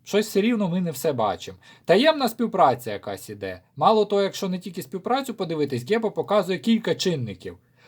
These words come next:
Тобто, ну, е, і Маннас перевернутий. Людина один із них. <laughs> Ну, кілька чинників. Я, я розумію, мені з потоку пішло, що мається на увазі. Тобто, людська природа,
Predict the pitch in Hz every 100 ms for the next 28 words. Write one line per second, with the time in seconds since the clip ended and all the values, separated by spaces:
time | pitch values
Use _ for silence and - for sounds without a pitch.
0 | _ 196 196 208 196 240 220 - 185 180
1 | 180 185 175 190 247 226 - 202 185 156
2 | 110 107 107 117 135 160 247 277 240 190
3 | 151 180 220 196 165 147 123 95 - _
4 | - - - _ 170 143 160 - - 196
5 | 180 233 254 254 240 233 277 294 220 185
6 | - 185 226 202 202 285 254 277 247 175
7 | 135 170 220 - 208 220 208 190 190 -
8 | 117 131 165 156 139 139 139 113 98 -
9 | _ - 208 - 107 - 143 196 - 233
10 | 220 202 160 123 107